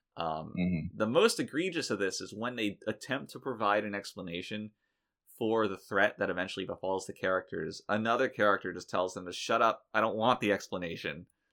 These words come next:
Speaker 1: <laughs> Just whatever.
Speaker 2: <laughs> You
Speaker 1: Um,
Speaker 2: just hand wave it away.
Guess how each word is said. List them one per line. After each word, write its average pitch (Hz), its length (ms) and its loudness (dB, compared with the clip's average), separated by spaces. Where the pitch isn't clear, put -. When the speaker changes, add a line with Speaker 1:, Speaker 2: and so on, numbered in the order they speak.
Speaker 1:
<laughs> - 460 -20
Just 98 240 -8
whatever. 98 560 2
Speaker 2:
<laughs> - 40 -20
You 160 80 10
Speaker 1:
Um, 139 320 8
Speaker 2:
just 131 180 8
hand 113 300 10
wave 113 260 10
it 113 40 8
away. 92 280 8